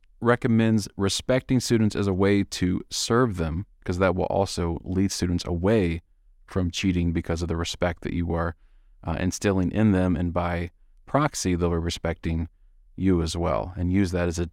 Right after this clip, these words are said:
opportunity to engage them and help them learn.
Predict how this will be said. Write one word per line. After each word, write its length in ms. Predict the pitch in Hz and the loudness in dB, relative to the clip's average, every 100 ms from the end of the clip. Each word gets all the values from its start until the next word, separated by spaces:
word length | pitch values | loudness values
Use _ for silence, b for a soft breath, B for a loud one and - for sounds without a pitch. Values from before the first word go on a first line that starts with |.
| - | -6
opportunity 500 | 87 90 - 87 85 | -6 -4 -2 -2 -2
to 200 | - 80 | -2 -2
engage 520 | 85 85 92 101 98 | -2 0 2 2 2
them 260 | 92 90 90 _ _ - - | 0 0 -2 _ _ -18 -8
and 140 | 82 | -2
help 220 | 92 - | 0 -2
them 200 | - 82 | -4 -4
learn. 340 | 78 53 50 | -4 -4 -8